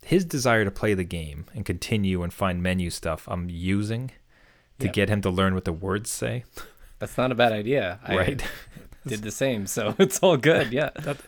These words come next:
Speaker 1: okay, I'm so glad to hear you say it. So how, how did that work in your household? Was it a primary tool? Was it, did it help massively? Was it a failure? Like, what, uh, how did the <laughs> education through gaming go for you?
Speaker 2: Uh, I think it went pretty well because there's a,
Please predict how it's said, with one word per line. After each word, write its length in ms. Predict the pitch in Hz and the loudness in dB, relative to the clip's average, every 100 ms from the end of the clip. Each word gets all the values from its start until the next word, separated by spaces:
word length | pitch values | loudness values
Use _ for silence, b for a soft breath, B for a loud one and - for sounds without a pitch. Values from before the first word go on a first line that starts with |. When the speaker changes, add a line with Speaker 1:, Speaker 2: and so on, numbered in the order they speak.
| - | -10
Speaker 1:
okay, 200 | 127 151 | -2 0
I'm 80 | 117 | 0
so 200 | - 147 | 0 -2
glad 220 | 147 151 | 2 2
to 60 | 135 | 4
hear 100 | 123 | 2
you 60 | 117 | 4
say 140 | 117 | 2
it. 80 | 101 | 2
So 100 | 107 | 2
how, 260 | 120 143 - | 4 2 0
how 200 | - 135 | -2 0
did 140 | 165 143 | 2 2
that 180 | 123 80 | 0 2
work 440 | 95 98 92 - | 2 2 0 -6
in 240 | - 98 95 | -2 2 2
your 340 | 90 87 82 _ | 2 -2 -4 _
household? 540 | - - 92 - 73 80 | -6 -2 0 -2 -6 -6
Was 120 | 85 | -4
it 60 | 87 | -4
a 40 | |
primary 480 | - - 95 104 101 | -2 0 2 2 -2
tool? 380 | 95 104 98 95 | -2 -2 0 -2
Was 220 | 87 82 | -4 -6
it, 260 | 78 - - B | -6 -8 -16 B
did 140 | 104 | 0
it 100 | 95 | 0
help 320 | - 104 - 101 | 2 0 0 2
massively? 580 | 95 101 104 101 101 | 2 2 -2 0 2
Was 180 | 95 82 | 2 0
it 60 | - | -6
a 40 | |
failure? 640 | - 110 117 117 110 104 98 - | 0 4 4 4 2 0 -4 -10
Like, 160 | 87 | -4
what, 240 | 101 107 - | -4 -4 -2
uh, 260 | 92 85 - _ | 0 0 -6 _
how 180 | - 131 | 2 2
did 320 | 117 - 107 98 | 2 0 0 -2
the 80 | - | -10
<laughs> 160 | - - | -8 -2
education 680 | 131 - - 135 135 147 117 | -2 -2 -4 -2 -2 -2 -4
through 240 | - 127 | -4 -4
gaming 380 | 98 98 104 90 | 0 2 2 0
go 180 | 85 87 | -2 -2
for 160 | - | -2
you? 140 | 82 95 B B B B - | -4 -4 B B B B 0
Speaker 2:
Uh, 160 | 156 151 | 2 2
I 80 | 160 | 0
think 180 | 214 | 0
it 40 | 285 | 0
went 200 | 294 180 | -2 -2
pretty 180 | 170 135 | -2 2
well 200 | 131 120 | 4 4
because 260 | 110 127 | 2 0
there's 200 | 117 110 | 0 2
a, 300 | 113 113 110 | 2 2 -2